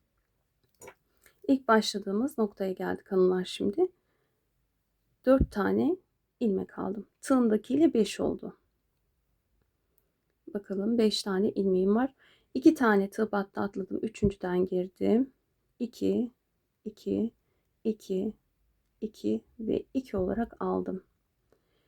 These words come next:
Buradaki trabzanın içerisinden girdim. Bir sık iğne yaptım.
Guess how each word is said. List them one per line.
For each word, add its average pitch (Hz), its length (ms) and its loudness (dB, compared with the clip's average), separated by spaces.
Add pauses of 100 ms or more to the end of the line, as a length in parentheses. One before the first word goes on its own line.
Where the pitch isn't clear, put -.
(760)
Buradaki 254 380 4
trabzanın 202 520 2
içerisinden 185 720 -2
girdim. 180 360 0
Bir 175 120 0
sık - 300 -10
iğne 226 180 2
yaptım. 233 520 -2